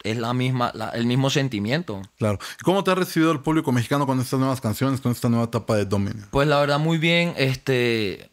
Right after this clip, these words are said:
Speaker 1: más que una nueva etapa, yo, yo, yo diría que es la etapa final. Ya
Speaker 2: Con la
Speaker 1: el
Speaker 2: culminación, güey, la
Speaker 1: Exactamente.
Speaker 2: cúspide de todo lo que has trabajado, ¿no?
Speaker 1: Exactamente, y de aquí ya es, es para arriba.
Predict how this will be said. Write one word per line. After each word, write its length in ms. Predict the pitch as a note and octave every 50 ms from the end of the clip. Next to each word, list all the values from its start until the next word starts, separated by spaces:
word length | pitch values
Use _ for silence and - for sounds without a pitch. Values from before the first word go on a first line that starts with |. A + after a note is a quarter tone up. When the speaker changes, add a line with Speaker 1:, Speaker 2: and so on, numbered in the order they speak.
| _ -
Speaker 1:
más 420 | - B2 C3 C3+ C#3 D3+ D#3 D#3+
que 60 | - F3+
una 120 | F3+ F3
nueva 140 | F3 F3+ F3
etapa, 380 | E3+ - E3+ E3+ E3+ F3+ E3+
yo, 180 | E3 D#3 D#3+ D#3
yo, 220 | D3+ C#3 D3 C#3
yo 100 | C#3 C#3+
diría 260 | D3 D3+ D#3 E3 D#3+ D#3+
que 100 | D3+ C3
es 60 | C3+
la 120 | C#3+ C3+ D3
etapa 380 | D3+ - C#3+ D3 - - D3+ D3
final. 460 | - - A#2 A2 G2+ G2 E2+ C#2 E2+ G#2 G#2+ A2+
Ya 220 | A2+ A2 A2 A2
Speaker 2:
Con 140 | A#2 A#2 A#2
la 80 | A#2
Speaker 1:
el 60 | A2 F#2+
Speaker 2:
culminación, 560 | A#2+ A#2 A#2 A#2 A2+ A2 G2+ - B2+ B2 B2 B2 A#2+
güey, 40 | A2
la 60 | A2 B2 B2
Speaker 1:
Exactamente. 320 | A#2+ C3 B2+ B2 B2+ B2 A#2+ C#3+
Speaker 2:
cúspide 160 | C#3 C#3+ C#3+
de 120 | C3 A2 G#2
todo 200 | - B2+ C3+ C#3
lo 120 | C3 A#2 -
que 80 | B2
has 100 | A2 -
trabajado, 340 | - A#2 G#2 F#2+ F#2+ - -
¿no? 20 | F#2
Speaker 1:
Exactamente, 540 | F2+ - B2 - C#3+ B2 C3 C3 B2+ - C#3
y 40 |
de 40 | C3+ B2+
aquí 240 | - - D#3 F3+
ya 260 | D#3+ C#3+ B2+ B2 B2+ B2+
es, 220 | C3 C3 B2+ C3 - - - - -
es 160 | B2 B2+ B2+
para 200 | - - B2+ B2+ B2
arriba. 460 | C3 C3+ A#2+ G#2 G#2 G#2+ - - -